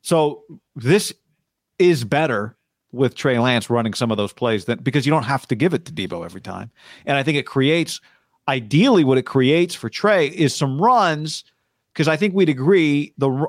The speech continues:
a lot of the runs that he had by design were high contact runs.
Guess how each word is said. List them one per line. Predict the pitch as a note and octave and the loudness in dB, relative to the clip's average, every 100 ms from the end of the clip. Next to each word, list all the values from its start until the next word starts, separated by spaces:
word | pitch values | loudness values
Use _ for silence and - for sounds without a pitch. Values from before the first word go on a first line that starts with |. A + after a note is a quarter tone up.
| D3 | -2
a | |
lot | C3 D3+ F#3 | 2 2 2
of | E3 A#2+ | 0 0
the | B2+ | -2
runs | A2+ C3+ D3 D3 A#2+ | 0 0 2 0 -2
that | C3 A2 | -2 -2
he | A#2+ A2+ | -2 0
had | A2+ C#3 D#3 A#2 G#2+ A2+ | 0 0 0 0 -2 -4
by | B2 B2 | -2 -2
design | B2 A#2 A#2 C3+ B2 A2+ A2 | -2 -4 -2 0 0 -2 -2
were | A#2 | -2
high | B2+ B3 A3 | 0 0 0
contact | D#3+ - D3+ C#3 A2 E2 A#2 | -2 -4 -4 -2 -6 -6 -2
runs. | A2+ F#2+ - | -2 -4 -10